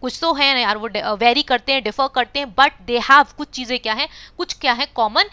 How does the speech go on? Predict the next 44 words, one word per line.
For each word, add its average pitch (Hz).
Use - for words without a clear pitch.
एलिमेंट्स 240
है। -
Although 339
family 262
टीवी 233
serials 285
do 381
vary, 302
यहाँ 240
पर 214
होगा, 220
क्या 311
करते 302
हैं? 277
Do 311
vary 208
करते -
हैं। 349
They 349
have 415
certain 240
common 220
elements। 240
अच्छा, 330
vary, 233
अगर 302
हमने 403
यहाँ 381
पर 415
सिर्फ 440
vary 233
लिखा 302
होता, 233
that 202
will -
also 226
be 262
correct। 202
Although 339
family 294
टीवी 277
serials 269
vary, 302
differ 359